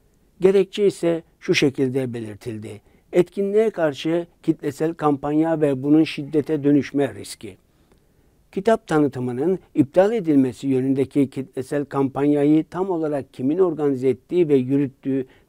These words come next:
belirtilmedi. Editörler Andreas Müller, Harutjun Harutyunyan, Dagmar Hella ve Martin Tamke on bir Mart'ta özellikle şunları belirten bir bildiri yayınladılar.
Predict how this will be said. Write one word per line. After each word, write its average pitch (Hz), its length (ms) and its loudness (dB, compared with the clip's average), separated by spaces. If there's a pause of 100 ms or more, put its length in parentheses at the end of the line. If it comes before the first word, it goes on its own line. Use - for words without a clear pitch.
belirtilmedi. 110 840 -10 (760)
Editörler 127 720 0
Andreas 123 560 -2
Müller, 120 400 -4 (260)
Harutjun 131 480 -2
Harutyunyan, 123 760 -6 (360)
Dagmar 131 540 0
Hella 123 560 -10
ve 117 200 -10 (300)
Martin 131 600 -4
Tamke 135 500 -6 (400)
on 196 260 2
bir 208 120 4
Mart'ta 151 540 -4
özellikle 147 640 -2
şunları 139 460 -4
belirten 147 540 0
bir 117 260 0
bildiri 135 360 0
yayınladılar. 110 680 -10